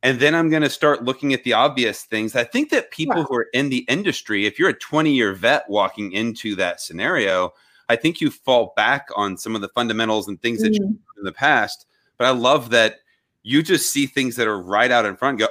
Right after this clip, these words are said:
Speaker 1: "Oh, you know, people are not coming fast
Speaker 2: Yeah.
Speaker 1: enough or yelling. Let's get the gigantic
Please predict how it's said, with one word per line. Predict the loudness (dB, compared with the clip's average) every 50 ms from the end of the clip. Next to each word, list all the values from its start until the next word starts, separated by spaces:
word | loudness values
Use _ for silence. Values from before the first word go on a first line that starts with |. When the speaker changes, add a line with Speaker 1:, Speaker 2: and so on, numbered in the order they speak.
| 2 0
Speaker 1:
"Oh, | 0 0 -2 -12 _
you | -4 -2
know, | -2 -2
people | -2 -6 -12 -8 -4 0 2 2
are | 2 2
not | 2 0 0 -2 -4
coming | -4 -2 0 0 0 -2 -2
fast | 0 0 0 0 0 0
Speaker 2:
Yeah. | -2 -2
Speaker 1:
enough | -2 -2
or | -4 -4
yelling. | -2 0 2 2 2 2 0 -2 -10 _ _ _ -2
Let's | 0 0 0 -2 -2
get | -2 -2 -2 -2
the | -6
gigantic | -6 -4 -4 -2 -2 -2 -2 -2 0 0 2 2 2 0